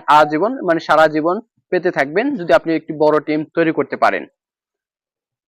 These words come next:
আর তখন শুধু আপনি কি করবেন, তখন ওই মেম্বারদেরকে,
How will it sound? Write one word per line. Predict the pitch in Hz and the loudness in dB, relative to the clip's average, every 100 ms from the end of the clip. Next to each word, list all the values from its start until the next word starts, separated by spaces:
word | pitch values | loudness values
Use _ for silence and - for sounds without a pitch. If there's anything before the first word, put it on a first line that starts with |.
| _ _ _ _ _ _ _ _ | _ _ _ _ _ _ _ _
আর | 165 156 | 0 2
তখন | 190 180 240 | 2 4 2
শুধু | 226 208 | 0 2
আপনি | 214 202 | 4 2
কি | 202 202 | -6 0
করবেন, | 208 214 262 | 2 4 2
তখন | 202 185 202 185 _ _ _ - | 0 2 2 0 _ _ _ 0
ওই | 214 | 2
মেম্বারদেরকে, | 220 180 165 135 123 - 95 | 4 4 4 0 -4 -6 -10